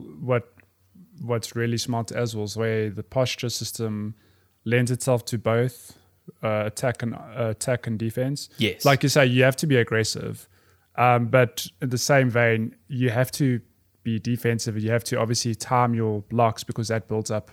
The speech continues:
Speaker 1: more posture, which is how you overwhelm the bosses. You wanna get that posture meter full, you know, so you can obviously get a, an, an opening for a killing blow or, you know, to get a pip off their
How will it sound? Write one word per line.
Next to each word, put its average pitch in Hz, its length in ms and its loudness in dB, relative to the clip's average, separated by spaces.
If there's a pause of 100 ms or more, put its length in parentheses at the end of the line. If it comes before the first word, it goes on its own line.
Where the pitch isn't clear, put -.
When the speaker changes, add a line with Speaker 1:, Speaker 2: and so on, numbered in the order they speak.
(400)
Speaker 1:
more 117 280 0
posture, 113 680 -4 (320)
which 147 200 4
is 117 100 0
how 110 160 4
you 110 180 0
overwhelm 98 440 -2
the 98 60 -8
bosses. 101 400 0
You 104 60 -4
wanna 104 140 -4
get 107 140 -4
that - 140 -8
posture - 360 -4
meter 104 260 -8
full, 107 460 -8 (400)
you 104 60 -8
know, 98 120 0
so - 160 -6
you 101 60 -6
can 98 360 -8 (140)
obviously 101 260 -8
get 101 120 -4
a, 98 80 -6 (120)
an, 104 220 -6
an 101 220 -12
opening 110 340 -2
for 98 340 -8
a 95 240 -6
killing 113 360 -4
blow 101 300 -4
or, 95 380 -8
you 107 60 -8
know, 101 120 -6
to - 100 -10
get 107 120 -6
a 98 60 -8
pip - 300 -6
off 107 160 -8
their 95 500 -8